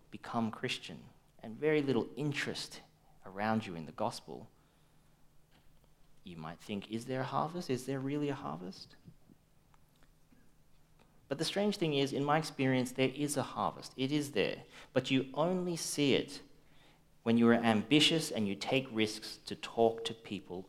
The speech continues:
about Jesus. See, when I was in Bible college, um, back in Sydney,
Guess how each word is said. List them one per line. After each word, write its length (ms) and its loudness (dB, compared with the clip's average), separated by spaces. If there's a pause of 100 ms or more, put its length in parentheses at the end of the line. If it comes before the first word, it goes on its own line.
about 420 -6 (220)
Jesus. 720 -14 (1040)
See, 140 6
when 160 12
I 180 12
was 180 8
in 120 8
Bible 280 12
college, 600 2
um, 180 4
back 240 4
in 80 2
Sydney, 480 0